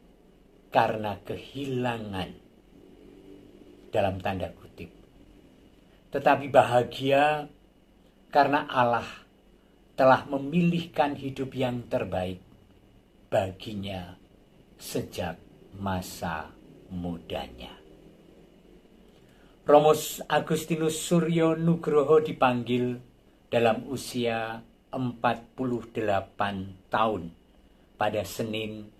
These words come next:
enam belas Mei hari ini jam dua puluh lima puluh lima. Saya ingin memperkenalkan kepada Anda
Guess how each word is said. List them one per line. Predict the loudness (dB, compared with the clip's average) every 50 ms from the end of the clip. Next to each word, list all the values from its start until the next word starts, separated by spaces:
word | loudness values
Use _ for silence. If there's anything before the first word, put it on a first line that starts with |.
| _ _ _ _ _ -2
enam | 2 4 4 4 4 2
belas | -2 0 2 2 2 2 0 -6 -12 -10
Mei | -6 -4 -2 -2 -2 -2 -4 -6 -8 -10 -12 -8
hari | -4 -2 -2 -2 -2 -6 -8 -8
ini | -10 -10 -10 -8 -10 -10 -10 -12 -16 _ _ _ _ _ _ _
jam | -4 -2 -2 -2 -2 -6 -10 -14 -18 _ _ -6
dua | 0 4 6 6 6 4
puluh | 2 -4 -8 -6 -6 -8 -10 -12 -14 -18 _ _ _ _ _ _
lima | -6 -4 -4 -4 -4 -4 -6 -6 -6 -8
puluh | -10 -12 -12 -10 -10 -10 -10 -12 -12 -16 -20 -20 -20 _ _ -16 -12
lima. | -8 -8 -8 -6 -8 -8 -10 -12 -16 -20 _ _ _ _ _ -20 _ _ _ _ _ -20 -20 -20 -20 _ _ _ -20 _ -20 -20 _ _ _ _ _ _ _ _ _ _ -20 _ _ _ -20 -20 _ _ _
Saya | 0 4 6 6 6 6 4
ingin | 2 0 0 -2 -2 0
memperkenalkan | 0 0 0 0 -2 -2 -2 -2 0 2 2 2 2 0 0 -2 -2 -4 -4
kepada | -6 -4 -4 -2 -4 -2 -2 -4 -4 -4
Anda | -6 -8 -6 -4 -4 -2 -2 -2 -4 -6 -10